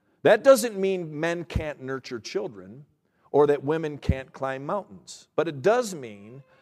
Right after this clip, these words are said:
that beneath the individual variations in constitution and temperament, men and women are different. Compatibility and harmony are best served when the difference is respected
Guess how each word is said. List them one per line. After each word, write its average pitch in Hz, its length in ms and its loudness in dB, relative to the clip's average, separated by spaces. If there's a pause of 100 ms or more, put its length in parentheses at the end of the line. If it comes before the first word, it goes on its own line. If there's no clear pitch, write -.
(360)
that 185 220 4
beneath 214 520 4
the 247 160 2
individual 233 580 0
variations 196 1040 2
in 143 160 -10
constitution 185 1000 -6
and 139 160 -10
temperament, 113 600 -8 (500)
men 127 300 -2
and 214 160 -4
women 131 280 -6
are 143 100 -4
different. 143 540 -8 (640)
Compatibility 208 920 6
and 196 80 -4
harmony 208 520 0
are 180 140 -2
best 196 340 2
served 151 640 -2 (680)
when 165 200 4
the 165 80 4
difference 180 540 0
is 160 260 -4
respected 196 960 -8